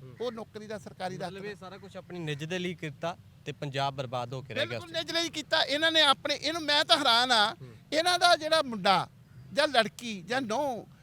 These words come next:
Speaker 2: ਜਾਂ ਉਹੀ ਰਾਜ, ਉਹਨਾਂ ਕੋਲ ਕਿਹੜਾ ਚਿੱਪ ਵਾ, ਕਿਹੜਾ ਸਿਮ ਆ, ਕਿਹੜਾ ਬਲੱਡ ਵਿੱਚ ਆ ਵੀ ਉਹੀ ਰਾਜਨੀਤੀ ਕਰ ਸਕਦੇ, ਦੂਈ ਨਹੀਂ ਕਰ ਸਕਦੇ, ਕਿਸੇ ਨੂੰ ਨਹੀਂ। ਆ ਹੁਣ ਦੇਖ ਲਓ ਜੀ, ਅੱਠ ਇਹਨਾਂ ਨੇ ਐਮ-, ਅਹ, ਐਮ ਪੀ ਜਿਹੜੇ ਆ ਐਲਾਨ ਕੀਤੇ ਉਮੀਦਵਾਰ।
Speaker 1: ਆਮ ਆਦਮੀ ਪਾਰਟੀ।
Speaker 2: ਕੀਤੇ ਨੇ।
Speaker 1: ਹੂੰ।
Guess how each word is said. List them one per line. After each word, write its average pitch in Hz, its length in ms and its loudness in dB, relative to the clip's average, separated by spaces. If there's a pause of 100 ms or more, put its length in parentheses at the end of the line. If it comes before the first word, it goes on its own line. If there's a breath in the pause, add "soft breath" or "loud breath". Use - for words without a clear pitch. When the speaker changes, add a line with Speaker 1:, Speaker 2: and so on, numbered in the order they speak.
(220 soft breath)
Speaker 2:
ਜਾਂ 254 200 6 (360)
ਉਹੀ 302 300 2
ਰਾਜ, 349 240 6
ਉਹਨਾਂ 349 320 2
ਕੋਲ 370 180 -8
ਕਿਹੜਾ 403 260 -4
ਚਿੱਪ 311 360 2
ਵਾ, 285 180 0
ਕਿਹੜਾ 320 260 0
ਸਿਮ 233 360 -4
ਆ, 247 80 2
ਕਿਹੜਾ 285 280 4
ਬਲੱਡ 202 440 4
ਵਿੱਚ 233 220 -2
ਆ 240 80 4
ਵੀ 269 80 -10
ਉਹੀ 247 260 -4
ਰਾਜਨੀਤੀ 226 460 -4
ਕਰ 214 220 -12
ਸਕਦੇ, 202 300 -14
ਦੂਈ 190 180 -8
ਨਹੀਂ 208 100 -10
ਕਰ 185 160 -8
ਸਕਦੇ, 190 260 -16 (300 soft breath)
ਕਿਸੇ 208 220 -2
ਨੂੰ 214 120 -4
ਨਹੀਂ। 220 100 -10 (280 loud breath)
ਆ 220 120 6
ਹੁਣ 233 200 2
ਦੇਖ 285 180 6
ਲਓ 302 140 0
ਜੀ, 294 160 -8 (480 loud breath)
ਅੱਠ - 240 2 (920 soft breath)
ਇਹਨਾਂ 247 220 6
ਨੇ 269 180 4
ਐਮ-, 233 160 4
ਅਹ, 196 640 4
ਐਮ 202 200 2
ਪੀ 226 200 -8
ਜਿਹੜੇ 220 320 4
ਆ 208 240 4
ਐਲਾਨ 180 320 -2
ਕੀਤੇ 190 340 -10
ਉਮੀਦਵਾਰ। 185 320 -10
Speaker 1:
ਆਮ 185 60 -14
ਆਦਮੀ 110 140 -20
ਪਾਰਟੀ। - 600 -20
Speaker 2:
ਕੀਤੇ 254 300 -6
ਨੇ। 302 100 -12
Speaker 1:
ਹੂੰ। 120 240 -20